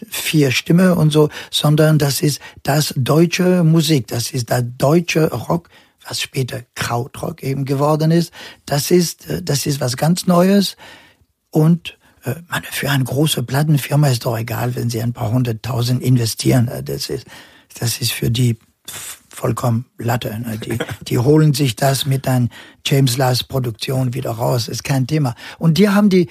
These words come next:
Speaker 1: wir haben also da das wahnsinnige Glück und das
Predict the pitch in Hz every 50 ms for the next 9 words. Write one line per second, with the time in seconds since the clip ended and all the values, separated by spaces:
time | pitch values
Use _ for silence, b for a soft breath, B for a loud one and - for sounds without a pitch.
0 | B B B B 156 160 170 165 165 175 180 180 180 165 160 156 156 156 156 151
1 | 135 135 139 139 151 180 _ _ _ _ - 131 123 - - - - _ _ b
2 | b b b b b b - 127 123 131 143 147 165 170 170 175 165 156 160 156
3 | 147 147 135 127 117 127 143 175 220 - - 151 143 123 135 123 - -